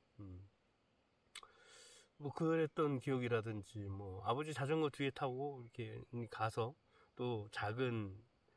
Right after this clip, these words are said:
작은 이제 계곡 가가지고, 이제 다슬기는 큰 계곡에서 잡고, 작은 계곡 가가지고는 피래미, 불거지. 지금도 생각이 나요. 그 어린 나이에 그 불거지를 보는데, 불거지는 굉장히 무서워요.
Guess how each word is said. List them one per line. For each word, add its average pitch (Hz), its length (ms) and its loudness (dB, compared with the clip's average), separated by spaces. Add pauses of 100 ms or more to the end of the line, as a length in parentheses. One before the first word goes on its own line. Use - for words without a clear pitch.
(160)
작은 123 680 2
이제 92 420 -6
계곡 117 340 -4
가가지고, 95 580 -6 (300)
이제 101 220 -8
다슬기는 170 460 2
큰 262 320 0
계곡에서 131 460 2
잡고, - 380 -6 (540)
작은 165 380 4
계곡 135 260 2
가가지고는 104 600 -2 (120)
피래미, 170 440 -4 (500)
불거지. 151 680 0 (420)
지금도 196 880 2
생각이 170 340 4
나요. 98 460 -2 (200)
그 123 120 -2
어린 190 340 6
나이에 151 420 6
그 131 180 -2
불거지를 208 640 2
보는데, 127 640 0 (1000)
불거지는 180 460 2
굉장히 151 320 2
무서워요. 117 760 2